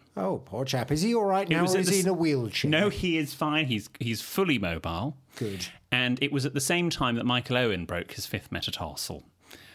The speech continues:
Speaker 2: But that was, I think, in the World Cup. I'm looking at our producer. Yes.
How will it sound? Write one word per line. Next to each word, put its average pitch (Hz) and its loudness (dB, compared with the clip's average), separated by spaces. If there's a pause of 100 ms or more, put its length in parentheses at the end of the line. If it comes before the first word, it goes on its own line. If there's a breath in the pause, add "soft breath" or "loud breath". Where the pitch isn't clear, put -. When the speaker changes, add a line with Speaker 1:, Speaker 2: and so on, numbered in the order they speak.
(140 loud breath)
Speaker 2:
But 107 -4
that 110 -2
was, 104 -4
I 95 -4
think, 107 -6
in 98 -2
the 95 -2
World 104 -4
Cup. - -6 (340)
I'm 113 -4
looking 98 -2
at 90 -6
our 92 -4
producer. 104 -6
Yes. - -4